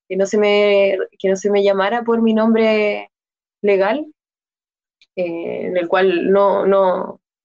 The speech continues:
no se, no se tomó en consideración, ¿ya? Eso no se tomó en consideración. Hasta ahora que ya hay un protocolo para eso.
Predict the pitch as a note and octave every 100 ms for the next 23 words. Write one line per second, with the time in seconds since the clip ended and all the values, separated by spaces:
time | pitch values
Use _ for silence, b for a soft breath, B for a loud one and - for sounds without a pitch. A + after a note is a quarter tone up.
0 | _ F#3+ G#3 A#3 G#3+ G#3 G3 F#3+ A3+ B3
1 | A#3 A3 C4 A#3+ G#3+ G3 F3+ F#3 - F#3+
2 | A#3 - _ _ G3+ A3 G#3+ G3 G#3 G#3
3 | G#3 G3+ G#3 G#3+ G#3 G3+ G3 G3 G3 A3
4 | - b _ _ _ _ - G3 - F#3+
5 | F#3 F#3+ A3 B3 A#3 G3 F#3+ F3 F3 E3+
6 | E3+ F3 F3+ F#3 F#3 F#3+ F#3+ F#3+ F#3 F#3
7 | G3 G3 G3 F#3 F3 F3 G#3+ A#3